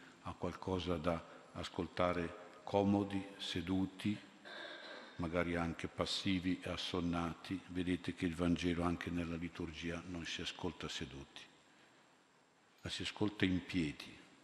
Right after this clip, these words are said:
proprio per ricordare quello che succedeva con Gesù e con i maestri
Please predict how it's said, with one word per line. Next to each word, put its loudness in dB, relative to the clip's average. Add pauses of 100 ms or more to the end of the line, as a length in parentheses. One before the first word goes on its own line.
(100)
proprio -2
per -4
ricordare 2 (560)
quello 0
che -4
succedeva -2
con 0
Gesù 0
e 0
con -2
i 2
maestri -2